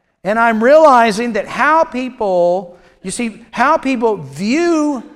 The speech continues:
the need or the symbol of that stop sign is how they'll respond. You see, rules,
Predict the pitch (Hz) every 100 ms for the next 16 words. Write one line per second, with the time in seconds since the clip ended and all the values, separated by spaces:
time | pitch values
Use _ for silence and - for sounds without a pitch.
0 | _ _ 143 196 196 233 294 294 262 240
1 | - 202 214 202 190 165 - - - -
2 | 311 349 320 262 226 196 190 - - 233
3 | 208 - 165 147 139 143 147 _ _ _
4 | _ 196 196 - 285 285 254 233 220 202
5 | 190 - 262 226 127 - - _ _ _
6 | _ _ _ _ _ _ _ _ - 247
7 | 214 190 262 359 294 190 170 180 -